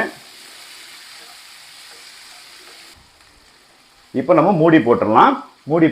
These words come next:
போட்டு ஒரு ரெண்டு நிமிஷம் வதக்கி எடுத்துடலாம். வாங்க திறந்து பார்ப்போம். சூப்பர்,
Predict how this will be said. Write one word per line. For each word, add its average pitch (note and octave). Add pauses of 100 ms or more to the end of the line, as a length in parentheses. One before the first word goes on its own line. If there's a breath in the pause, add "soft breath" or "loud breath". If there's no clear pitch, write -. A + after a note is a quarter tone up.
போட்டு B2 (500)
ஒரு D3
ரெண்டு A3
நிமிஷம் G#3+
வதக்கி C#3
எடுத்துடலாம். F#2+ (4000)
வாங்க F3+
திறந்து E3 (100)
பார்ப்போம். C#3+ (1600)
சூப்பர், D#3+